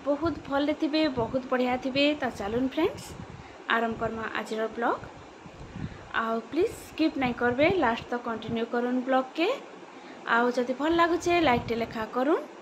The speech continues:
ତ ଚାଲୁନ୍ ଆଗକେ ଦେଖମା କାଣା କାଣା ଅଛେ ଆଜିର ଭିଡ଼ିଓରେ ଯେ। ତ ଏଇଟା ବିରି ଚାଉଳ ଟିକେ ବତୁରେଇଥିଲି,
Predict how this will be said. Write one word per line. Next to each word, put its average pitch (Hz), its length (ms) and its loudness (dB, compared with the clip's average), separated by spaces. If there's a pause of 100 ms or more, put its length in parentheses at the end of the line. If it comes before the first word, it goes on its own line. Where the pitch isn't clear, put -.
(480)
ତ - 140 -6
ଚାଲୁନ୍ 285 380 2 (240)
ଆଗକେ 214 340 0
ଦେଖମା 247 380 2 (720)
କାଣା 226 220 0
କାଣା 233 260 2
ଅଛେ 233 240 -4
ଆଜିର 220 260 0 (140)
ଭିଡ଼ିଓରେ 220 440 0
ଯେ। 254 180 2 (1700)
ତ - 80 -4 (960)
ଏଇଟା 269 200 2
ବିରି 285 200 2
ଚାଉଳ 330 220 4
ଟିକେ 320 220 4
ବତୁରେଇଥିଲି, 277 540 2